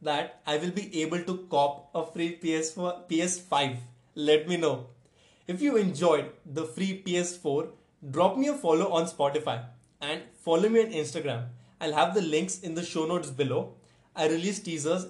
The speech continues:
exclusively on my story on, of my future podcasts for my followers only. And lastly, share this episode on your story and tag me for a free shout out. In the next episode,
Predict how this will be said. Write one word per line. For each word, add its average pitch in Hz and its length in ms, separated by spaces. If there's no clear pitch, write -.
exclusively 226 1080
on 170 220
my 180 160
story 175 480
on, 151 160
of 160 180
my 175 120
future 160 340
podcasts 151 680
for 160 240
my 170 100
followers 170 580
only. 220 540
And 190 280
lastly, 151 560
share 190 240
this 226 180
episode 190 520
on 156 180
your 175 160
story 180 500
and 170 320
tag 156 260
me 185 360
for 170 160
a 170 60
free 185 280
shout 143 280
out. 120 260
In 190 140
the 214 80
next 208 300
episode, 190 460